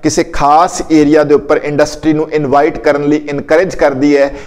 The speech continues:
ਜਾਂ ਸਮ ਟਾਈਮ ਉਹਨੂੰ ਡਿਸਕਰੇਜ ਵੀ ਕਰਨਾ ਪੈਂਦਾ, ਕਿਉਂਕਿ ਕਈ ਵਾਰ ਇੰਡਸਟਰੀ ਇੰਨੀ ਕਨਸੈਂਟਰੇਟ ਹੋ ਜਾਂਦੀ ਆ ਤਾਂ ਉਹਦੇ ਨਾਲ ਜਿਹੜੇ ਮਤਲਬ ਕਿ ਟ੍ਰੈਫਿਕ, ਪੋਲਿਊਸ਼ਨ,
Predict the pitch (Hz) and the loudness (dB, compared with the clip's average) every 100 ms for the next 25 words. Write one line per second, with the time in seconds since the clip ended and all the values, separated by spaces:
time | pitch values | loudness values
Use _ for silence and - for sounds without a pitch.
0 | 135 160 160 165 170 165 156 156 160 143 | 0 0 0 -4 -2 -2 -2 -2 -2 -2
1 | - 147 147 165 165 190 160 147 143 147 | -2 0 2 0 -4 -2 0 0 -2 0
2 | 139 147 143 143 151 151 151 165 147 139 | 0 -2 -2 -6 -4 -2 0 0 0 -4
3 | - 156 147 147 151 175 175 247 240 180 | -4 -2 -2 -2 -2 -4 -2 -2 0 0
4 | 165 - 139 135 135 139 135 135 - - | 0 0 0 0 0 2 2 0 -6 -2
5 | 156 160 170 160 147 151 156 156 - - | 2 2 2 0 2 2 2 -2 -6 -18
6 | - 139 143 151 151 147 151 151 - 151 | -8 -6 0 0 2 2 2 2 0 0
7 | 151 165 151 - 151 151 180 190 180 185 | 2 0 0 2 2 2 2 2 2 0
8 | 165 | -2